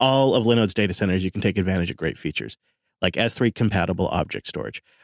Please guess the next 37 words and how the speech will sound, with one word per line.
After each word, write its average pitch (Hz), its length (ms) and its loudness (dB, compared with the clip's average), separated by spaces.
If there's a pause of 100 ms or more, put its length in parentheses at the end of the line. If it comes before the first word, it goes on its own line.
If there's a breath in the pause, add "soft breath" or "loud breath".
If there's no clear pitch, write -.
a 98 40 -4
cloud 135 240 2
firewall 127 420 4
that - 100 -8
stops 113 300 -2
the - 60 -4
traffic 104 360 -2
from 110 100 0
getting 104 300 2
to - 120 -2
your 101 140 6
rig, 90 260 0 (480)
Kubernetes 135 460 6
support 113 320 2
across 101 300 0
all 95 180 4
of 90 80 0
it, 87 160 0
and 92 180 0
more. 98 320 0
In 104 120 0
fact, 143 520 0 (240)
uh, 262 180 4 (520)
speaking 226 380 2
of 214 60 2
Kubernetes, 185 500 6
you 104 40 2
guys, 76 360 -2 (680)
if, 135 260 2
uh, 143 60 4
you're 139 160 6
still 196 400 4
trying 180 220 2
to 165 80 4
wrap 156 200 4
your 147 100 4
noodle 139 420 4